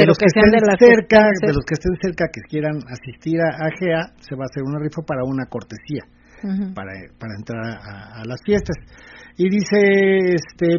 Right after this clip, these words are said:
Speaker 2: "Piolín, qué rica te ves, saludos a ambos". Ok.
Speaker 1: Gracias, Piolín.
Speaker 2: Y dice, "Pero un excelente relato, esperamos el siguiente". Ok.
Speaker 1: Ok. Y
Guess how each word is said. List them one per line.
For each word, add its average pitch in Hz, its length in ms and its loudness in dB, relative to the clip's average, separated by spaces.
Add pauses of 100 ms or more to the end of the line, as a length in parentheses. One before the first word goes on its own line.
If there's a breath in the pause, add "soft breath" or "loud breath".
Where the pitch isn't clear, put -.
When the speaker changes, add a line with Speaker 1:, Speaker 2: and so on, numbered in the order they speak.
Speaker 2:
"Piolín, 254 480 2
qué 226 160 2
rica 220 240 0
te 160 80 0
ves, 160 320 2
saludos 151 480 0
a 127 240 -2
ambos". 123 320 -8 (400)
Ok. - 300 -20 (500)
Speaker 1:
Gracias, 185 580 0
Piolín. 226 540 -2 (840 soft breath)
Speaker 2:
Y 165 120 0
dice, 160 200 -2
"Pero 165 120 -2
un 180 100 2
excelente 240 440 4
relato, 170 420 4 (800 soft breath)
esperamos 135 560 -8
el 151 80 -4
siguiente". 104 540 -12 (500 loud breath)
Ok. - 240 -20
Speaker 1:
Ok. - 800 -14 (420 loud breath)
Y 247 80 -4